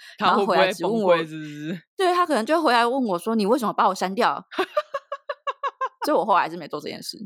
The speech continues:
Speaker 2: 但是我很想删。
Speaker 1: 哦。<laughs> 我，我这个人的那个 Facebook 一直都是呈现潜水的状态，所以对我来讲是没什么差啦。<laughs> 他留着跟没有留着其实是没有关系的。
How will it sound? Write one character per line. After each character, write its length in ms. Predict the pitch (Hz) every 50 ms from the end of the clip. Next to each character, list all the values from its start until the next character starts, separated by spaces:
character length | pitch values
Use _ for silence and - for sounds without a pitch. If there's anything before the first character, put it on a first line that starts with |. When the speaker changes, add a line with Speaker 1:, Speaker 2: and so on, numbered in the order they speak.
| -
Speaker 2:
但 100 | - 240
是 80 | 233 247
我 120 | 226 180
很 180 | 175 202 - -
想 180 | 262 277 269 277
删。 160 | 277 - 294
Speaker 1:
哦。 140 | 285 285 277
<laughs> 1600 | 277 - 240 294 302 370 370 - - - - 415 453 339 - - - - 392 659 - - - - - - - 285 240 - - 359
我， 140 | - 202 - - - 220 214 202 - _ _ _ 214 -
我 140 | _ 190 202
这 160 | 196 254 302
个 100 | 247 254
人 240 | 226 190 165 160 151
的 380 | 156 170 160 160 160 165 175 - _ _ _ _ _ -
那 80 | 196 190
个 180 | 175 170 156
Facebook 540 | 147 - 185 165 - - - 190 165 - 156
一 120 | - - 208
直 120 | 151 151
都 140 | 147 151 151
是 80 | 170
呈 200 | 165 - 151 131
现 220 | 139 - 170 160 151
潜 240 | - - 127 113 151
水 180 | - - 104
的 60 | 82
状 180 | - - 139 - _
态， 200 | - - 92 -
所 140 | - - 165
以 60 | 156
对 100 | 175 185
我 120 | 170 147
来 120 | 135 131 143
讲 140 | 151 160 151
是 80 | -
没 180 | 175 156 131 139
什 100 | - 139
么 60 | 110 -
差 320 | - - - 120 117 127
啦。 100 | 123 - -
<laughs> 380 | - - - - - _ -
他 140 | - 240 233
留 220 | 262 202 180 180 180
着 120 | 185 175
跟 140 | 156 190 185
没 100 | 190 190
有 100 | 180 165
留 180 | 156 147 151
着 100 | 147 156
其 160 | 151 - 190 170
实 80 | 175
是 60 | 185
没 100 | 208 185
有 80 | 165 143
关 200 | - - 143 147
系 340 | 147 - - - 143 131 -
的。 80 | -